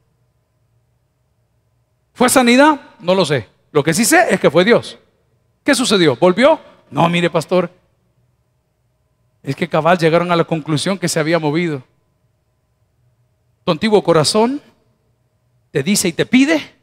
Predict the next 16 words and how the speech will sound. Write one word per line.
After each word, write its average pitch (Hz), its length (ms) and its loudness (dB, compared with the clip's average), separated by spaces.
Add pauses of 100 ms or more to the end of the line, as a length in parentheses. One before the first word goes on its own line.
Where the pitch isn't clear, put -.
(760)
tu 175 120 0
nuevo 202 240 2
corazón 190 640 0 (140)
te 160 160 -2
da. 170 240 0 (2750)
¿Eres 208 200 2
de 214 80 2
los 196 160 0
que 175 100 -4
pide 330 440 0
o 185 100 -2
eres 190 140 0
de 190 80 -2
los 175 140 -4
que 175 100 -2
das? 127 300 -12